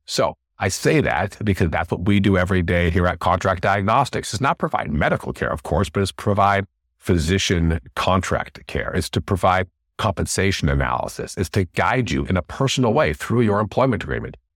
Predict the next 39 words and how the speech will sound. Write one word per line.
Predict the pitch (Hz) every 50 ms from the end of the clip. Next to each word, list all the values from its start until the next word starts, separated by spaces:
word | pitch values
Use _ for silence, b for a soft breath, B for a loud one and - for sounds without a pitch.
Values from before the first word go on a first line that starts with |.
| _ _ _
So | - - 147 139
if | - -
we | 180
can | 190 - 196
help | 160 156 151 143 -
with | 120 107 -
any, | 110 113 113 107
but | 95 - 92 - -
with | 107 98 -
anything | 120 147 139 - 107 90
out | 82 87 92 -
there | - 139 131
that | 98 82 -
you | 95 139 165
have | - 95 78 80 87 - -
compensation | - - 87 87 - 87 - - 85 85 82 - 87 85
or | 82
contract | - - - 117 117 - 87 78 76 -
related, | 73 71 78 87 92 87
give | - 120
us | 156 151 -
a | 143
call | - - 127 120 120
here | 98 110
at | 104 -
Contract | - - 101 98 98 - 95 90 85
Diagnostics. | - 92 90 87 85 87 82 82 80 - 82 82 - _ _ _ _ _ -
We'll | 98 92
always | - 104 101 101 101 95
be | - - 90
here | 90 87
to | 87 85
help | - 87 85 85 85 -
from | - - 85
a | 87 -
personal | - - - 170 160 - - 101 78 71
service, | 71 - - 76 69 67 87 98 - - _ _ _ _ _ -
not | 92 104 107 113 117 -
just | - 107 101 95